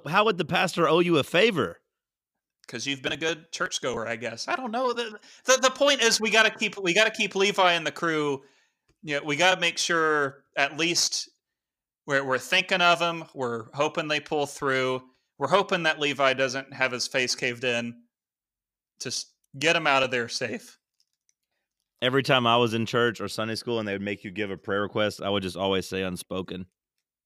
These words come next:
Speaker 1: Maybe call your, maybe call your pastor and say you have an unspoken prayer request.
Speaker 2: <laughs>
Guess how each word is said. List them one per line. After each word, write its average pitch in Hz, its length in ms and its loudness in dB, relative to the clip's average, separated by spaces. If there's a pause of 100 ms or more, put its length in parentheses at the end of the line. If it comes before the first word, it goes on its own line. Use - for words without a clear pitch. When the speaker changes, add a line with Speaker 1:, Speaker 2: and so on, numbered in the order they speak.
(500)
Speaker 1:
Maybe 131 260 -2
call 131 240 2
your, 120 220 2
maybe 123 240 0
call 127 180 2
your 117 120 2
pastor 113 340 0
and 101 100 -6
say 107 120 -4
you 107 120 -2
have 107 140 0
an 101 100 -4
unspoken 101 580 -4
prayer 95 240 -2
request. 85 540 -6
Speaker 2:
<laughs> - 40 -8